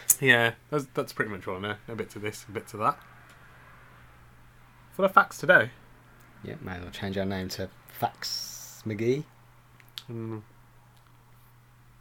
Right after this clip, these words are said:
Speaker 1: <laughs> I was gonna say Fox. Like
Speaker 2: Fox.
Speaker 1: the animal.
Speaker 2: That's,
Speaker 1: Fox McGee.
Speaker 2: that's taken. Fox is taken.
Speaker 1: Yeah, but Fox McGee, isn't it?
Speaker 2: Yeah, that's what its full name is.
Speaker 1: So you're Fax McGee, like a fax machine.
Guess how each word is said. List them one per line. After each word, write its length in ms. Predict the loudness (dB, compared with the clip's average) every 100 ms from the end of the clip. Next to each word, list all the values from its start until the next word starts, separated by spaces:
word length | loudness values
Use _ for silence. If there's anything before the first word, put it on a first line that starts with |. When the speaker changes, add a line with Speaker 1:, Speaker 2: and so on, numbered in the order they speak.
| -20 -20 -16 -12
Speaker 1:
<laughs> 0 |
I 160 | -8
was 140 | -6 -6
gonna 80 | -6
say 160 | -6 0 4
Fox. 600 | 4 4 -2 0 0 -4 -20 -20 -20 -20 -16
Like 80 | -10
Speaker 2:
Fox. 120 | -6
Speaker 1:
the 60 | -4
animal. 240 | -4 -6
Speaker 2:
That's, 120 | -4 0
Speaker 1:
Fox 260 | 0 -2
McGee. 360 | -8 -4 -4 -4
Speaker 2:
that's 180 | -6 -4
taken. 440 | -6 -4 -6 -8
Fox 300 | -10 -14 -12
is 80 | -14
taken. 440 | -10 -12 -12 -16 -18 -20 -20 -20 -20 -10 -4
Speaker 1:
Yeah, 80 |
but 100 | -2 2
Fox 260 | 2 2
McGee, 380 | -8 -4 -2 -2
isn't 180 | -4 -8
it? 140 | -10 -12 -18 -8
Speaker 2:
Yeah, 300 | -6 -6 -10 -14 -10
that's 180 | -4 -2
what 80 |
its 120 | -2 -4
full 200 | -6 -6
name 200 | -6 -8
is. 220 | -10 -16 -20 -8
Speaker 1:
So 120 | 2
you're 180 | 8 8
Fax 420 | 8 4 4 -6
McGee, 360 | -8 -6 -8 -6
like 120 | -8
a 40 | -4
fax 340 | -4 -4 -10
machine. 480 | -8 -4 -4 -6